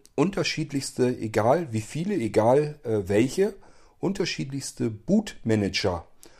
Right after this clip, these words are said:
auf dem Stick mit unterbringen. Da kann jetzt zum Beispiel der uralte N T L D R, das ist der, ähm, Netloader von Windows X P noch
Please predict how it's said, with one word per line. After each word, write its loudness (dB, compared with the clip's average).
auf 4
dem 0
Stick -4
mit 0
unterbringen. -6
Da 4
kann 4
jetzt -4
zum -4
Beispiel 4
der -2
uralte 2
N -2
T -6
L 0
D -4
R, -2
das -8
ist -8
der, 2
ähm, -4
Netloader 4
von 0
Windows 0
X -4
P 2
noch 2